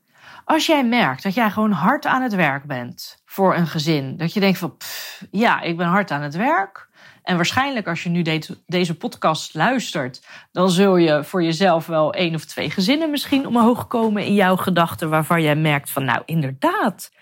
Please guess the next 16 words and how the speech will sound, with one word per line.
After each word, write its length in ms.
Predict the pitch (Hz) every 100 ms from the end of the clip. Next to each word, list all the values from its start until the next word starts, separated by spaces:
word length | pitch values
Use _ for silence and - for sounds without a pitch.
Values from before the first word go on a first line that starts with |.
| _ _
ik 120 | 247
ben 180 | 170 139
echt 220 | - -
hard 220 | - 330
aan 140 | - 269
het 140 | 233
werk 400 | 214 208 175 - -
voor 200 | - 185
dit 200 | 190 -
gezin, 580 | - 160 165 143 135 - - -
maar 500 | - 214 208 196 - _
het 220 | 175 226
levert 360 | 226 175 180
helemaal 300 | 185 175 156
niks 280 | 151 147 -
op." 440 | - 381 - -